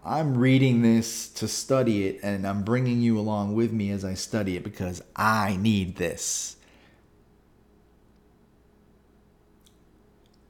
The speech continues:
Some of the other things that we've already covered, like repenting,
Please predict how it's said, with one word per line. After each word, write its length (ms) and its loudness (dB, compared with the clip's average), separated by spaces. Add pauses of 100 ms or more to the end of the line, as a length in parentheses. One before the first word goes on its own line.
(440)
Some 260 0
of 160 2
the 160 2
other 240 2
things 540 -2
that 220 -4
we've 440 -6 (1040)
already 340 2
covered, 420 -2
like 240 -4
repenting, 680 -2